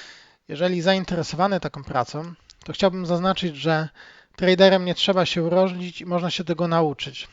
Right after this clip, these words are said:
To jest taka sama czynność jak inne czynności i można to wszystko wypracować. Jako Iceberg Trading oferuje usługi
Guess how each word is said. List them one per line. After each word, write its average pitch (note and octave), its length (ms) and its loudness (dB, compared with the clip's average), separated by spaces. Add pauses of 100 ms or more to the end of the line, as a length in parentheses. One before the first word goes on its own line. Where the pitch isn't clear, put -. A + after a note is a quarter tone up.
(120)
To G3 80 4
jest F#3 160 4
taka G#3 200 8
sama G3+ 360 4
czynność G#3 920 2
jak F3 340 2 (140)
inne G3+ 320 2
czynności C3+ 720 -6 (420)
i F#3 160 -6
można F#3+ 320 4
to F#3 120 0
wszystko - 320 -4
wypracować. D#3 680 -4 (720)
Jako G3+ 300 2
Iceberg G#3 300 2
Trading F#3 540 2
oferuje G3 440 0
usługi F3 540 -4